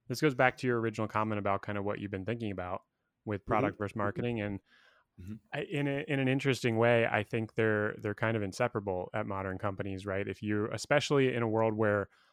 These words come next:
Speaker 1: a lo-, I don't know exactly what your conversion funnels or your marketing funnels look like, but I would imagine it's as low touch as possible, right? It
Speaker 2: Yeah,
Speaker 1: doesn't,
Speaker 2: yeah.
Speaker 1: you don't have a
Speaker 2: <laughs>
Speaker 1: sales team
Speaker 2: With,
Speaker 1: in-house.
Speaker 2: with three
Speaker 1: So,
Speaker 2: people. Yeah. <laughs> There's
Speaker 1: you know,
Speaker 2: not
Speaker 1: when you're, when you're trying to sell your product via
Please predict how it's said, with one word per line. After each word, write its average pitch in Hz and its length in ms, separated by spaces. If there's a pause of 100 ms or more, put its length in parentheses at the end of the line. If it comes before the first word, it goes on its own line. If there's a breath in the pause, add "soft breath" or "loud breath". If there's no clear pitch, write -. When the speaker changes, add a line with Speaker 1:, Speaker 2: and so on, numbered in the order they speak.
(200 soft breath)
Speaker 1:
a 110 60
lo-, 110 180
I 117 80
don't 120 140
know 113 180
exactly 101 400
what 98 140
your 98 400 (260)
conversion 98 420
funnels 95 360
or 95 40
your 95 80
marketing 98 280
funnels 95 240
look 95 120
like, 92 220
but 98 140
I 107 100
would 101 120
imagine 120 540 (520 soft breath)
it's - 360 (240)
as 107 240
low 127 220
touch - 420
as 110 140
possible, 120 500
right? 104 240
It 107 60
Speaker 2:
Yeah, 113 80
Speaker 1:
doesn't, 98 100 (140)
Speaker 2:
yeah. 123 80
Speaker 1:
you 113 60
don't 127 80
have 139 100
a 113 40
Speaker 2:
<laughs> - 0
Speaker 1:
sales 139 280
team 113 200
Speaker 2:
With, 104 120
Speaker 1:
in-house. 104 280
Speaker 2:
with 156 160
three 170 180
Speaker 1:
So, - 60 (120)
Speaker 2:
people. 120 280 (260 loud breath)
Yeah. 131 180 (140)
<laughs> - 140
There's 143 120
Speaker 1:
you 143 60
know, 165 80
Speaker 2:
not 160 100
Speaker 1:
when 139 60
you're, 139 380
when 131 160
you're 151 120
trying 143 380
to 131 100
sell 131 260
your 117 160
product 127 600
via 113 540